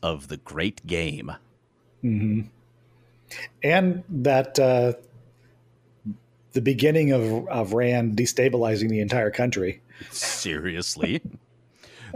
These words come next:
Speaker 1: Lord knows what he did by burning a single invitation.
Speaker 2: Uh, there was another minor change that it doesn't bother me, but I was, I was kinda curious about it, is that, uh,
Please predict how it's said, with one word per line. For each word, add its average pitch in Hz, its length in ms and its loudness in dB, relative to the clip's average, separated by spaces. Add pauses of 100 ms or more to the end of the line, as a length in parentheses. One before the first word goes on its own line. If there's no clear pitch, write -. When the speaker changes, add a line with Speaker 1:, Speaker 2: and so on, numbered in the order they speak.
Speaker 1:
Lord 127 260 4
knows 127 260 2
what 120 260 2
he 117 140 -2
did 87 220 -2
by 87 140 0
burning 95 320 0
a 90 40 -4
single 104 360 0
invitation. 98 580 -2 (2500)
Speaker 2:
Uh, 120 340 2 (300)
there 160 100 6
was 151 140 4
another 165 320 6
minor 170 260 4
change 147 440 2
that 127 280 2
it 143 160 2
doesn't 147 240 4
bother 127 240 4
me, 147 220 2
but 120 160 2
I 113 100 2
was, 110 280 -2 (180)
I - 40 2
was 104 140 -2
kinda 113 300 -2
curious 127 400 0
about 101 240 -2
it, 104 100 0
is 95 180 -2
that, 104 280 -2
uh, 95 240 0